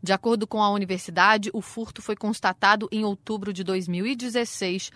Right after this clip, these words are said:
quando a Polícia Civil de São Paulo encontrou peças do acervo da U F R J. Ao confirmar o ocorrido, a instituição registrou o crime junto à P F e abriu sindicância para investigar eventuais responsabilidades.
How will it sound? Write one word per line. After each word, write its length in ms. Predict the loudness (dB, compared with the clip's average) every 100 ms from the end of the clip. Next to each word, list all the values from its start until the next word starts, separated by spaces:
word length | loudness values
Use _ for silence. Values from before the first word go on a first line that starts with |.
| -20 _
quando 160 | -4 -2
a 60 |
Polícia 400 | -2 -4 -6 -6
Civil 500 | -6 -6 -4 -4 -4
de 100 | -4
São 220 | -4 -6 2
Paulo 380 | 6 6 4 -4 -14 -6
encontrou 440 | -4 -2 -2 -2
peças 560 | -2 0 0 0 -4 -2
do 80 | 0
acervo 540 | 0 0 -2 -2 -2
da 140 | 0
U 40 | 2
F 200 | 0 -2
R 100 | -4
J. 500 | -2 -2 -4 -8 -14 -14 -20 0
Ao 160 | 0 0
confirmar 720 | -4 -8 -6 -2 0 0 0
o 60 |
ocorrido, 580 | -2 -4 -6 -4 -4 -4 -10 -8
a 80 | -4
instituição 520 | -2 -4 -4 -4 -4
registrou 640 | -2 -2 -2 -6 -4 -2 -2
o 40 |
crime 340 | -2 -4 -2 -2
junto 300 | -2 -2 -2
à 80 |
P 100 | -2
F 380 | 0 2 0 -4 _ -20 _
e 80 | -2
abriu 280 | -2 -2 -4
sindicância 840 | -4 -2 -2 -4 -6 -6 -4 -6
para 320 | 0 2 2
investigar 580 | 2 -2 -4 -4 0 0
eventuais 500 | 0 -4 0 0 0
responsabilidades. 1200 | -4 -6 -6 -6 -4 -6 -2 2 2 0 -8 -14